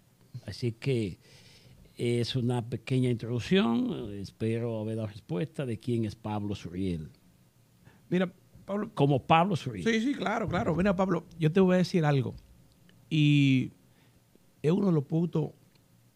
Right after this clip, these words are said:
Speaker 2: eh, principales de esto,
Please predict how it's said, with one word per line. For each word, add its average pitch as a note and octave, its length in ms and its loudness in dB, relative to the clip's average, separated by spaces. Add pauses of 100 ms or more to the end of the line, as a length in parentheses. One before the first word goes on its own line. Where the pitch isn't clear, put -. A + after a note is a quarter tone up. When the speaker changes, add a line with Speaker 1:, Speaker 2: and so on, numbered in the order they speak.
(120)
Speaker 2:
eh, C3 300 -4
principales C#3+ 1000 2 (920)
de C#3+ 280 2
esto, C3+ 340 -4